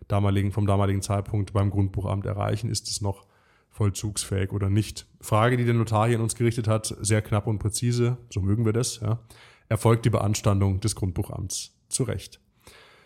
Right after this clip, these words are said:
Ähm, Moritz, du hast, ähm, schon im,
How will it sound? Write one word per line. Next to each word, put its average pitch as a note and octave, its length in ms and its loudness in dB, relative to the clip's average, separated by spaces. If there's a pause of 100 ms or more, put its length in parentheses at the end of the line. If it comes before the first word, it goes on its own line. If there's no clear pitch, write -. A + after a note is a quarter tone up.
(500)
Ähm, B2 460 6
Moritz, C#3 280 6
du B2 80 4
hast, - 320 0
ähm, A2+ 340 2
schon A#2 300 4
im, A2 360 0